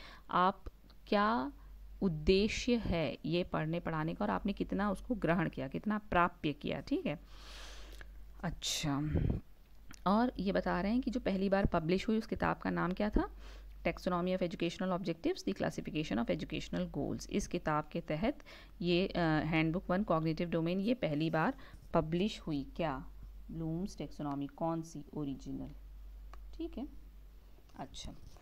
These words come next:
फिर कह रहे हैं कि some users of the taxonomy place more emphasis on the hierarchical nature of the framework, asserting that the first three elements,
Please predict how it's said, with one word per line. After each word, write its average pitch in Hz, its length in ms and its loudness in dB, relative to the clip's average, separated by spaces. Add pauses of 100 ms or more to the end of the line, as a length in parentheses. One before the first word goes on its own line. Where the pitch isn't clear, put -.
(200)
फिर 247 160 4
कह 240 140 6
रहे 240 120 6
हैं 269 200 4
कि 226 320 -2
some 240 280 0
users 220 320 4
of 233 120 2
the 240 100 0
taxonomy 214 500 2
place 202 240 8
more 196 340 6
emphasis 202 320 4
on 202 100 2
the 196 100 4
hierarchical 180 500 2
nature 185 320 4
of 190 40 0
the 190 160 0
framework, 180 320 2
asserting 214 460 2
that 185 160 2
the 196 200 -2
first 285 380 4
three 147 300 0
elements, - 340 -4